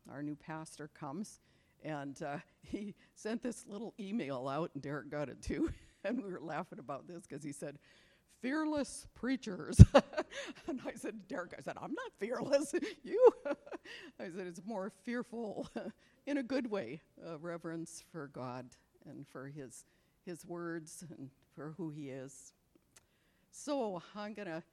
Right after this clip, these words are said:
uh, before I begin sharing what I sense the Holy Spirit would have me share with you today,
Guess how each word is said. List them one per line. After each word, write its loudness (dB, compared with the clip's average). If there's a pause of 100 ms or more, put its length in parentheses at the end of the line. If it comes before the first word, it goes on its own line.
(340)
uh, -6 (220)
before -6
I -4
begin -4
sharing -8
what -10
I -8
sense -10
the -14
Holy -10
Spirit -10
would -8
have -4
me -2
share -4
with -4
you -2
today, -2